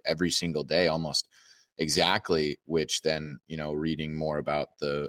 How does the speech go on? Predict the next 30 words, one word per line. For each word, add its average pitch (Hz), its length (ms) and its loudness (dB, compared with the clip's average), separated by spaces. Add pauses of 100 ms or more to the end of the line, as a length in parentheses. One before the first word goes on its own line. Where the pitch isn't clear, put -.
the 71 80 -8
physiology 73 880 -2 (540)
where 76 460 2
your 73 180 -2
body 78 320 2
actually 76 360 -4
will 65 120 -12
take - 320 -2
hydrogen 76 460 -2
molecules 73 600 -2
from 78 640 -2
your 73 140 -2
fat 85 320 2
cells 73 520 2
and 73 220 -6
cleave 82 460 0
them 76 380 -2
into 78 840 0
and 73 180 -6
move 80 240 0
them, 76 280 0
shuttle 82 280 4
them 76 200 -2
into 80 200 -6
the 73 60 -4
bloodstream 85 640 2 (300)
where 73 360 2
oxygen 71 520 -2
is 67 140 -6
prevalent, 85 440 4